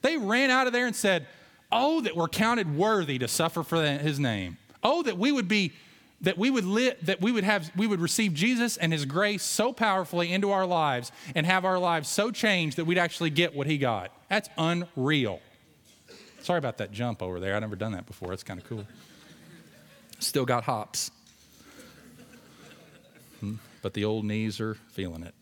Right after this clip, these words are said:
Our lives are distinct enough for others to see a difference. Rather than blend in, we should embrace these opportunities to stand out as salt and light in a wicked world, because to the degree that we blend in is to the degree we lose influence.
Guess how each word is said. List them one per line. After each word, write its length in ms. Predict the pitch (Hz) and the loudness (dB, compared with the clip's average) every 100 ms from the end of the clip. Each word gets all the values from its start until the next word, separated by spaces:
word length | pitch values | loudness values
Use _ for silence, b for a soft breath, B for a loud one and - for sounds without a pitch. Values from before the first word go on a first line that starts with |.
| - | -8
Our 200 | - 160 | 0 0
lives 420 | 160 156 175 180 160 | 2 2 2 0 -2
are 100 | 147 | -2
distinct 460 | 131 - 165 175 | -2 -2 0 0
enough 380 | 147 143 143 - | 0 0 0 -4
for 160 | 127 135 | -4 -2
others 320 | 135 139 - | 0 -2 -4
to 80 | 117 | -4
see 260 | - 131 | 0 0
a 40 | 117 | 0
difference. 680 | 113 113 104 95 - - - | -2 -2 -6 -8 -8 -10 -2
Rather 200 | 131 160 | 0 0
than 220 | 143 113 | -2 -2
blend 460 | 107 131 156 180 175 | 0 0 2 2 2
in, 480 | 185 135 104 101 113 B B B - | 0 0 -2 -6 -8 B B B -4
we 100 | 135 | -2
should 220 | - 127 | 0 0
embrace 560 | 110 101 117 143 170 | 0 0 0 2 0
these 240 | - 143 143 | -2 0 0
opportunities 720 | 147 - 127 143 135 131 123 | 0 -2 -4 -2 0 0 -2
to 80 | 113 | -2
stand 460 | - - 139 143 127 | -4 0 0 2 0
out 200 | 120 117 | 0 -2
as 100 | - | -4
salt 320 | - 135 139 | -2 -2 -2
and 80 | 123 | -2
light 300 | 113 110 110 | 0 -2 -2
in 100 | 110 | -4
a 40 | |
wicked 280 | 107 113 120 | -2 -2 -2
world, 380 | 107 107 101 92 | -2 -2 -2 -4
because 420 | 107 135 113 - - B B | -4 -2 -2 -4 -12 B B
to 120 | 151 | -4
the 100 | 127 | -2
degree 380 | 120 117 120 151 | 0 0 0 0
that 100 | 160 | 0
we 120 | 123 | -2
blend 340 | 117 127 143 131 | 0 0 0 0
in 180 | 131 | 0
is 120 | 127 - | -2 -6
to 80 | |
the 80 | 117 | -8
degree 200 | 104 120 | -4 0
we 120 | 123 | 0
lose 240 | 110 117 110 | 0 0 -2
influence. 640 | 135 123 110 87 - - | -4 -4 -6 -6 -8 -12